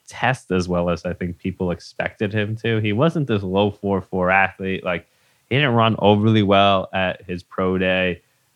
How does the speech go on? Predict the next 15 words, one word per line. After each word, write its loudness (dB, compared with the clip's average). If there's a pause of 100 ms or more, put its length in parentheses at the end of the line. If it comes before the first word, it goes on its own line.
(140)
Uh, 0 (240)
there's -2
a 0
lot 4
of 2 (960)
struggles 4
with -2
contested -10
catch -2
situations. -2
I 0
think -6
there -2
was, -2
uh, 0